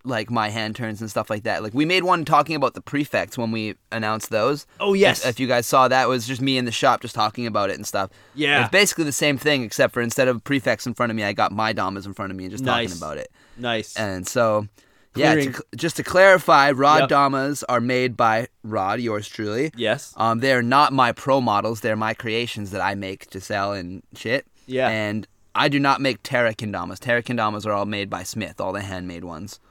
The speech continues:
Speaker 2: Ooh, right? So there you go. So it's
Speaker 1: So
Speaker 2: almost like Terra is your, uh, kind of place to sell, your store.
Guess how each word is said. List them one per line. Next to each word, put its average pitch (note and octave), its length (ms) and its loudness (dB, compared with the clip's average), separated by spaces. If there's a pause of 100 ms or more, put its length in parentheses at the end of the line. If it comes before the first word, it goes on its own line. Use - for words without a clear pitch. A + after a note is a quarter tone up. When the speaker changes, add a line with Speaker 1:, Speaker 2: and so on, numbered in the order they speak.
Speaker 2:
Ooh, G#2+ 480 -6
right? A2+ 340 -4
So A#2+ 180 -10
there A2+ 160 -2
you A2 100 -4
go. C3 280 -2 (580)
So C#3+ 400 2
it's D3 160 -6
Speaker 1:
So - 80 -4
Speaker 2:
almost D#3 360 0
like C3+ 320 -2 (600)
Terra C#3+ 520 4
is B2 800 -2
your, A#2+ 600 -2
uh, A2 560 -4 (100)
kind A2+ 220 -8
of G#2+ 100 -10 (720)
place B2+ 320 -6
to A#2+ 200 -10
sell, B2+ 440 0
your G#2+ 140 -8
store. D3 560 -4